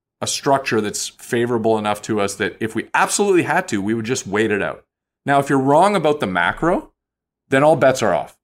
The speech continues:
obviously. Like, you, you, you know, if you, if all of a sudden I think Toronto's gonna, you know, always have housing scarcity and population's gonna grow more than our ability as an industry to create enough dwellings, and that gets totally turned over, and all of a sudden there's a net migration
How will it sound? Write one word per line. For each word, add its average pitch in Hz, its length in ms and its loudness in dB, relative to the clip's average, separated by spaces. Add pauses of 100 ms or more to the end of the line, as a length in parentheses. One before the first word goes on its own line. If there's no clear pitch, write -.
obviously. 101 500 0
Like, 107 220 -4
you, 160 120 -2
you, 147 260 -8
you 139 120 -2
know, 107 140 2
if 101 80 -2
you, 135 200 0 (300)
if 127 120 -2
all 170 100 6
of 185 60 4
a 147 40 2
sudden 156 240 4
I 131 120 4
think 120 240 -2
Toronto's 131 480 2
gonna, 107 320 -2 (120)
you 110 80 0
know, 107 160 0
always 123 320 4
have 117 160 2
housing 117 300 0
scarcity 113 680 -2
and 98 460 -2 (560)
population's 120 560 2
gonna 110 160 -2
grow 110 220 2
more 110 240 0
than 107 100 -4
our 104 120 2
ability 104 460 0
as 98 120 -4
an 101 80 -6
industry 104 380 -4
to 98 100 -6
create 104 240 0
enough 98 240 -2
dwellings, 131 500 0 (400)
and 113 160 -2
that - 260 0 (680)
gets - 200 -2
totally 135 440 2
turned 120 260 -2
over, 127 300 2
and 131 80 2
all 113 80 4
of 110 60 2
a 110 40 0
sudden 120 220 0
there's 110 160 -2
a 107 60 -2
net 107 260 -2
migration 110 580 -2